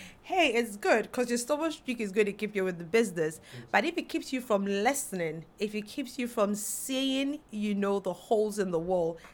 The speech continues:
Speaker 1: then there is a problem.
Speaker 2: Mm.
Speaker 1: Yeah.
Speaker 2: Mm. Mm. Well, let's move on to the next stage of the conversation, which is where the solution that you have needs to take a new direction. This time,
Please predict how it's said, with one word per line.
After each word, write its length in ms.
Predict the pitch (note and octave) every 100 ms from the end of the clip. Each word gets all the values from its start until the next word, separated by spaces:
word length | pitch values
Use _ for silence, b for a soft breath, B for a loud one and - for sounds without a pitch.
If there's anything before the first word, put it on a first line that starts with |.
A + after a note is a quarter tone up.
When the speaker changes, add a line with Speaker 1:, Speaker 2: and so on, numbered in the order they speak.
| -
Speaker 1:
then 160 | F#3 G3
there 180 | F3+ D#3+
is 140 | E3
a 60 | E3
problem. 580 | - F3 E3+ C#3+ E3 - - F3
Speaker 2:
Mm. 40 |
Speaker 1:
Yeah. 160 | E3+ B2+
Speaker 2:
Mm. 880 | - B2 G#2+ G#2+ - - - -
Mm. 440 | A2+ G#2+ - - - -
Well, 120 | D#3+ D#3
let's 220 | G#3 C4+
move 140 | F#3
on 100 | C#3
to 100 | A#2+
the 100 | G2+
next 320 | G2 A2 A2+ -
stage 360 | - G2 F2
of 140 | F2 E2
the 80 |
conversation, 600 | E2+ F2+ F2+ - F#2+ F2+
which 220 | F#2+ A2+ G#2
is 520 | F#2 D#2+ - - - -
where 440 | G#2 A#2+ A#2+ A2+ A2 - b b b b - - - A2+
the 120 | A#2+
solution 800 | A#2+ B2+ C3 D3 - C#3+ C#3+ D3+
that 260 | A#2+ A#2 -
you 60 | F#2+
have 560 | - - G#2+ G2 F2
needs 280 | G2+ G#2 F#2+
to 60 | E2
take 300 | A2 - -
a 60 |
new 160 | F2 F#2
direction. 480 | E2+ E2+ D#2+ - D2+
This 160 | D3+
time, 340 | D#3 C3+ A#2+